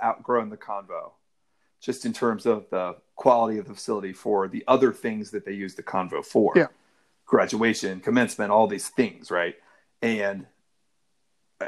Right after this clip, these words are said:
Speaker 1: certainly for the Valley, which is a growing area, I, I do feel like, you know, the, the bands that we would like, well, we, we may, we might not know the bands that the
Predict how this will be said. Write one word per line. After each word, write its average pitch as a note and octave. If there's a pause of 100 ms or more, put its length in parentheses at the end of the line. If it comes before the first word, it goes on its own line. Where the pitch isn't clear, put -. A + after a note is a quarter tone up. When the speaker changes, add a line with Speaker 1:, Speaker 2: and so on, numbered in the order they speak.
Speaker 1:
certainly B2+
for A#2+
the G#2
Valley, A2+
which G#2
is G#2
a G#2
growing G#2+
area, F#2 (260)
I, A2+
I A2
do G#2+
feel F#2+
like, E2+ (1300)
you C4+
know, C3+ (680)
the, A#2+ (360)
the C#3+
bands C3+
that B2
we C3
would B2
like, A#2
well, C#3
we, B2+
we B2+
may, C3
we G3
might D#3+
not B2+
know C3
the A#2+
bands A#2+
that -
the A2